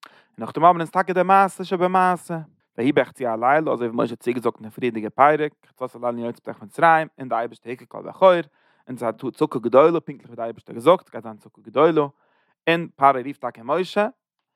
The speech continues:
שטייט ויקרא למשה, פרעה, ויקם פרעה אין עבודה, ויקרא למשה, ווער ביי דער פרעה אין עבודה, און זאגן גייט זיך מיט דער עמי, עבד השם, אין דעם צאנכם, דאס הייסט, מען איז אין מסכים אויף אלע תנועות, אלזא ווי פילע משה זענען גראד ביי חושך, האבן די צאנכם גיין גיין, און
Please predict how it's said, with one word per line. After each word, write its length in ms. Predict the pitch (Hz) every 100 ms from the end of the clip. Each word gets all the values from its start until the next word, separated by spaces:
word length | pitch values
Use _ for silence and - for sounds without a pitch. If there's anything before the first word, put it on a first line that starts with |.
| _ _ _ _
שטייט 220 | - 135
ויקרא 340 | 127 180 143
למשה, 480 | 127 123 123 139 123 -
פרעה, 260 | - 139 165
ויקם 280 | 131 147 139
פרעה 260 | 127 143 156 165
אין 140 | 147 147
עבודה, 420 | 120 120 160 220 208 _
ויקרא 300 | 123 131 120
למשה, 400 | 117 123 156 135
ווער 220 | 131 151
ביי 200 | 123 127
דער 100 | 175
פרעה 260 | 127 131 147
אין 160 | 135 123
עבודה, 400 | 110 151 170 175 - _ _
און 80 | 120
זאגן 140 | 139 139
גייט 240 | 143 151
זיך 160 | 127 117
מיט 160 | 110
דער 80 | 117 -
עמי, 360 | 214 214 196 -
עבד 140 | 147 135
השם, 320 | 120 - 175 165 _ -
אין 40 |
דעם 140 | 127
צאנכם, 460 | 120 190 196 160 156
דאס 100 | -
הייסט, 220 | 135 131
מען 60 | 120
איז 80 | 123
אין 100 | 123
מסכים 340 | 143 - 123
אויף 140 | 117 -
אלע 140 | 185 160
תנועות, 380 | - 165 160 156
אלזא 140 | -
ווי 140 | 120
פילע 220 | 127 151 143
משה 240 | 135 127
זענען 140 | 123
גראד 100 | 127 127
ביי 80 | 117
חושך, 380 | 156 170 -
האבן 160 | 131 147
די 120 | 117
צאנכם 580 | - 165 185 170 165 156
גיין 220 | 147 147
גיין, 240 | 139 139
און 100 | 135